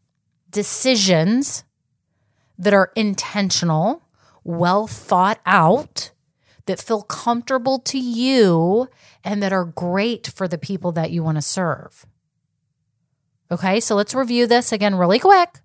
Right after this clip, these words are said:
There's no magic pill. How many times have I said that today? There's no magic idea. There's only the idea that you make perfect for you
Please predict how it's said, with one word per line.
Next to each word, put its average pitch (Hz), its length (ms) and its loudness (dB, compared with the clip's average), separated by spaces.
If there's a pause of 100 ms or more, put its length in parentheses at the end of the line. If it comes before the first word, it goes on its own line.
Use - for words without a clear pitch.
(200)
There's 196 160 0
no 202 140 4
magic 269 360 4
pill. 277 300 8
How 214 160 4
many 185 160 -2
times 226 280 0
have 247 120 0
I 302 120 6
said 330 280 4
that 220 340 6
today? 196 540 2 (1080)
There's 180 180 -4
no 196 140 6
magic 226 340 4
idea. 202 540 4
There's 180 180 -2
only 190 280 0
the 202 120 0
idea 170 600 0
that 175 100 -4
you 180 100 -4
make 175 220 -4
perfect 170 340 -4
for 170 140 -4
you 180 360 2